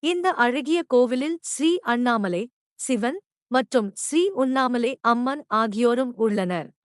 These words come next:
முருகனின் உற்சவ மூர்த்தியே வள்ளி மணாளர் எனவும்,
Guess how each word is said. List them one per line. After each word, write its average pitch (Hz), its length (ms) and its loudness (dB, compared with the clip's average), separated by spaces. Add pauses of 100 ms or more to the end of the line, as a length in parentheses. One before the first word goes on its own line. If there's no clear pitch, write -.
(140)
முருகனின் 320 600 0
உற்சவ 262 460 0
மூர்த்தியே 233 520 0 (100)
வள்ளி 254 460 0
மணாளர் 220 480 -2
எனவும், 190 440 -4